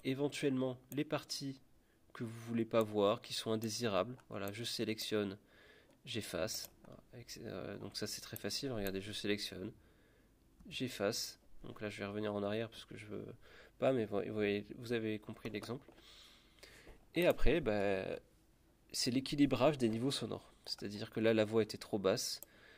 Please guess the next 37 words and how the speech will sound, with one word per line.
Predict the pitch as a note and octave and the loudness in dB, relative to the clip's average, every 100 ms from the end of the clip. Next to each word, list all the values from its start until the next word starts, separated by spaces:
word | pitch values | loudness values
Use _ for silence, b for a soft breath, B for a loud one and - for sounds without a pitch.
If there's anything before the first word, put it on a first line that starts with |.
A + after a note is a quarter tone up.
| B B _ - | B B _ -4
Eh | |
bien, | A#2+ A#2 B2 - - _ - | 0 2 2 0 -10 _ -10
je | B2 C3+ | -4 -2
peux, | A#2+ A#2+ B2 C#3+ - - _ - C#3 | 0 2 2 0 -10 -20 _ -12 -8
grâce | G#2 A2+ - | -4 -2 0
à | |
l'outil | A2+ A2+ A#2+ | -2 0 -2
amplification, | A2 - A2+ - A2+ G#2+ - G2+ B2 | -2 -4 -8 -4 -2 -2 -2 -2 2
l'augmenter, | A2+ A#2+ A2+ G#2+ - E2 E2 - b b b | 4 4 2 0 0 -2 -2 -4 b b b
le | A2+ A#2 | 0 2
descendre. | A#2 - D#2+ G2+ - | 2 0 -4 -8 -14
C'est-à-dire | - - G#2 - | -16 -10 -10 -4
que | A2+ | 2
là, | A#2+ | 2
si | A#2 - | 2 -2
je | G#2+ G#2+ - _ | -4 -8 -10 _
pense | - A#2 - | 0 0 0
qu'il | - A2+ | -4 -6
est | - | -2
un | G#2 | -2
peu | - B2 | 0 -2
trop | - | -2
fort, | A2+ - G#2 D3+ - B B B B B B B B - | 0 6 6 6 -6 B B B B B B B B 2
d'amplification, | A2+ A2+ B2 - B2 A2 C3+ | 2 2 -4 -4 -2 0 0
je | D3 B2+ | -2 0
vais | B2+ | 0
descendre | A#2 D3+ D3 E3 D3+ | 0 0 0 -2 -2
un | D3 | -2
chouïa, | - E3 A2+ G#2 - _ _ - | -4 -2 -4 -4 -12 _ _ -18
de, | A#2+ G#2+ | -6 -2
allez, | G#2 G#2 | -2 -4
moins | G2+ A2 B2 | -4 -2 -2
trois | - - C3+ | -2 2 2
décibels. | B2+ - - F2 G#2 A2 _ - _ - | 2 -4 -4 -6 -8 -12 _ -20 _ -8
Donc | G#2 | -2
allez, | F#2+ | -2
quatre. | G2+ - - | -2 -6 -8